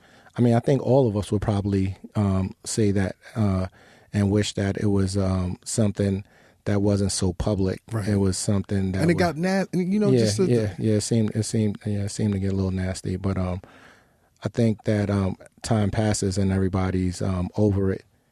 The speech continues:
Speaker 1: And, you know, I speak to, you know, I spoke to Dame when I was at, in L A, um, after that pop-up shop, and I speak to Jay, you know, a lot oft-, a lot more often. But, um, you know, we all in a great space right now,
Speaker 2: That's dope.
Speaker 1: and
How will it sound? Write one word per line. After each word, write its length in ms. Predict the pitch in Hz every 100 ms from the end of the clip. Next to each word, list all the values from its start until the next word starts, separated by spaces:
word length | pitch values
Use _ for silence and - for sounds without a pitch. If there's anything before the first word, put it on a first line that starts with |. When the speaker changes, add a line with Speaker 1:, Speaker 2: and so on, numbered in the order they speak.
| _ -
Speaker 1:
And, 560 | 104 95 95 92 101
you 80 | 104
know, 140 | 98 90
I 80 |
speak 320 | 92 - 101 -
to, 240 | 95 92
you 120 | 104 98
know, 80 |
I 60 | 90
spoke 280 | - 101 90
to 80 | 92
Dame 360 | 98 98 95
when 100 | 95 92
I 120 | 90
was 180 | 95 95
at, 200 | 90 -
in 300 | 95 95 92
L 180 | 98 98
A, 220 | 95 131 - - - _ _ -
um, 280 | 92 90 -
after 220 | 98 -
that 160 | 98 92
pop-up 340 | 98 92 95
shop, 360 | - 98 92 -
and 120 | 95
I 40 | 87
speak 260 | - 107 -
to 80 |
Jay, 440 | 92 98 92 90 -
you 120 | 107 95
know, 200 | 90 90
a 60 | 92
lot 220 | 95 -
oft-, 320 | 104 95 - -
a 100 | 101
lot 260 | 98 95 107
more 140 | 98
often. 460 | 101 101 - 90 87 - - - - _ -
But, 200 | 101 95
um, 420 | 92 95 95 101
you 80 | 113
know, 140 | 101 95
we 200 | 104 104
all 220 | 104 101
in 80 | 95
a 40 |
great 260 | 104 98 -
space 340 | - 107 -
right 200 | 101 90
now, 220 | 104 107
Speaker 2:
That's 140 | 92 -
dope. 140 | 117
Speaker 1:
and 460 | 101 101 95 92